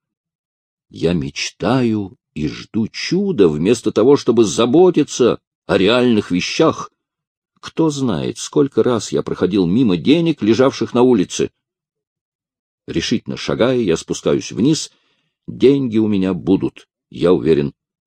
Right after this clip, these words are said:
Только не знаю, как буду делить их и сколько их будет.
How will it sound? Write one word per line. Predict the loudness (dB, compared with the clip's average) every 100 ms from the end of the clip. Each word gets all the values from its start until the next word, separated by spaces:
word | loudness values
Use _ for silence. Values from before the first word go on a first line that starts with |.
| _ _ _ _ _ _ _
Только | 2 2 2
не | -2
знаю, | 0 0 2 0
как | 0 -2 2
буду | 0 0
делить | 0 0 2 2
их | 0 -2 -14 _ _ -6
и | -6
сколько | -2 2 0 0
их | -8 -6
будет. | -8 -8 -10 -16